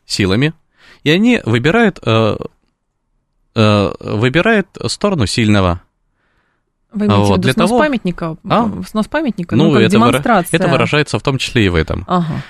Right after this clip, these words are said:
Speaker 1: Вот, это почему, э, там страны Балтии
Speaker 2: Да.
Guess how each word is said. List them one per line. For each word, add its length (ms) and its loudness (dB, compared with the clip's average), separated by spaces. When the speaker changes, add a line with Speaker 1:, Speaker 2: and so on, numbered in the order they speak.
Speaker 1:
Вот, 220 2
это 160 0
почему, 480 0
э, 260 0
там 200 -2
страны 360 0
Балтии 500 -2
Speaker 2:
Да. 320 -8